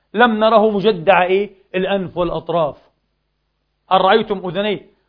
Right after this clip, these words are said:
وقد استلمتا؟ أو أنفه وقد جدع؟ أبدا، لم نرى شيء من هذا. لم يمثل به. كما قلت لكم، هم أخذوه من يده وأرادوا أن يسعفوه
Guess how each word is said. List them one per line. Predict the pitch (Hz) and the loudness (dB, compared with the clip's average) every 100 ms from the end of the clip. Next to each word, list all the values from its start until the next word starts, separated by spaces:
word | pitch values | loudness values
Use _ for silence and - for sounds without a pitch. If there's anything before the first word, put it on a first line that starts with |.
| - | -6
وقد | 170 202 160 | -2 -2 -4
استلمتا؟ | - 220 233 226 220 277 381 - _ _ _ _ 180 | -8 -6 -2 -2 -2 -4 -6 -12 _ _ _ _ -4
أو | 180 | -2
أنفه | 196 208 196 | -2 -4 -4
وقد | 196 202 190 143 | -2 0 -2 -2
جدع؟ | 220 254 285 - _ _ _ - | -6 -2 -4 -4 _ _ _ -12
أبدا، | 349 285 | -10 -8
لم | 349 | -6
نرى | 381 247 | -8 -8
شيء | 330 | -10
من | 359 | -8
هذا. | 233 262 156 - _ _ _ _ _ 202 | -8 -8 -10 -16 _ _ _ _ _ -6
لم | 233 262 | -2 -2
يمثل | 247 254 254 240 226 | -2 -4 -6 -12 -16
به. | 269 240 185 _ _ _ _ | -16 -18 -20 _ _ _ _
كما | 254 247 | -4 -2
قلت | 233 247 | -4 -8
لكم، | 208 - 254 | -14 -8 -4
هم | 254 | -2
أخذوه | 214 226 254 220 | -2 -2 -2 -4
من | 226 220 | -4 -6
يده | 240 214 175 175 - | -6 -8 -12 -16 -8
وأرادوا | 202 214 220 247 226 226 | -2 0 0 -2 -6 -8
أن | |
يسعفوه | 220 - 202 185 254 214 | -10 -10 -10 -8 -6 -6